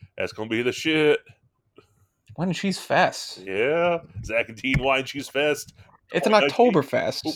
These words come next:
Speaker 1: whoop.
Speaker 2: Beer fest. Beer fest, maybe, but, uh, cheese and
Speaker 1: Wine and
Speaker 2: it's a
Speaker 1: Cheese
Speaker 2: tasting.
Speaker 1: Fest. Whoop, whoop.
Speaker 2: It's a wine and cheese tasting. It's a tasting. Okay, pinkies out, bitch.
Speaker 1: But
Speaker 2: But,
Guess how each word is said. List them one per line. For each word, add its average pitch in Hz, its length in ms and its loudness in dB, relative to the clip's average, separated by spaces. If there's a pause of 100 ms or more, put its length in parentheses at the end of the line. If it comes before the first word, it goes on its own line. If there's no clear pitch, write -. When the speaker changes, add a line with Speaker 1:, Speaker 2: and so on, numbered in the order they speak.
Speaker 1:
whoop. 466 180 2
Speaker 2:
Beer 220 220 6
fest. - 720 -6
Beer 220 200 6
fest, - 360 -4
maybe, 120 240 -6
but, 127 340 -4
uh, 117 200 -6 (840)
cheese 156 380 -4
and 123 240 -2 (120)
Speaker 1:
Wine 107 200 -2
and 117 60 -10
Speaker 2:
it's - 100 -6
a - 20 -2
Speaker 1:
Cheese 131 100 -12
Speaker 2:
tasting. 143 280 0
Speaker 1:
Fest. 131 240 -6
Whoop, 180 160 -8
whoop. 262 320 -6
Speaker 2:
It's - 80 -10
a 135 60 -2
wine 160 200 2
and 156 100 2
cheese 165 220 0
tasting. - 460 -8
It's - 120 -12
a 139 40 -8
tasting. 135 460 -8 (440)
Okay, 143 140 -2
pinkies 180 400 -4
out, 143 180 2
bitch. 123 300 -6 (2250)
Speaker 1:
But 110 240 2 (920)
Speaker 2:
But, 214 220 12